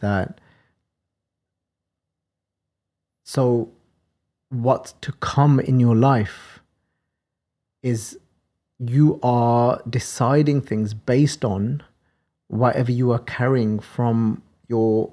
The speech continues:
past actions. And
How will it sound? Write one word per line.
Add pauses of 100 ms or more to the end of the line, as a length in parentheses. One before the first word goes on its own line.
(140)
past
actions. (2750)
And